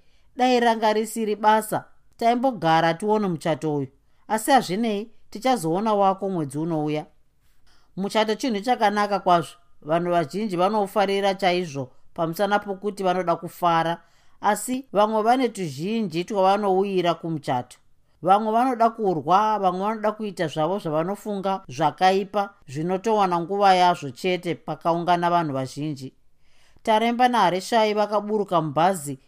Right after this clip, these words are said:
vakaenda kwavatezvara vavo. Vakafamba zvishoma zvishoma kuitira kuti vasvike pamusha pavatezvara, huku dzichizarirwa. Zuva richinanzva zvisuvi zvamakomo,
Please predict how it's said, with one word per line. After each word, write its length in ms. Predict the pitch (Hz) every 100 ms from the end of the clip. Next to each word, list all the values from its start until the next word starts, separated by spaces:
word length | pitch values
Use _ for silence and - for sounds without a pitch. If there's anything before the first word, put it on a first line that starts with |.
| _ -
vakaenda 460 | 156 165 160 156
kwavatezvara 640 | 175 180 196 180 147 135 135
vavo. 400 | 156 165 165 170 - _ _ - -
Vakafamba 500 | 196 247 247 226 202
zvishoma 640 | - 170 262 226 196 175
zvishoma 640 | - 156 - 180 170 156 - _ _
kuitira 380 | - 202 175 185
kuti 460 | 185 190 185 185 165
vasvike 400 | 185 196 226 226
pamusha 340 | 190 175 220
pavatezvara, 800 | 208 208 214 202 139 151 147 135 - - -
huku 260 | 160 220
dzichizarirwa. 880 | 160 143 214 170 - 160 180 160 127 _ _ _ _ -
Zuva 380 | 190 156 208 262
richinanzva 720 | 269 233 226 226 202 175 185
zvisuvi 380 | 165 - 247 226
zvamakomo, 680 | 170 156 175 - 185 165